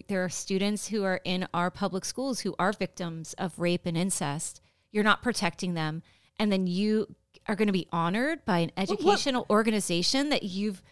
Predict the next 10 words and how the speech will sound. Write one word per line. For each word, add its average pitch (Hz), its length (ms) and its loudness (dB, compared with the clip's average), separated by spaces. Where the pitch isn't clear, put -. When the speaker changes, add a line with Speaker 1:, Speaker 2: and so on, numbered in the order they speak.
Speaker 1:
a - 80 0
Hall 196 360 2
of 185 80 0
Famer. 233 600 0
Speaker 2:
But - 160 8
there's 359 200 12
nobody 403 440 12
else 330 400 12
to 403 60 12
award? 311 540 12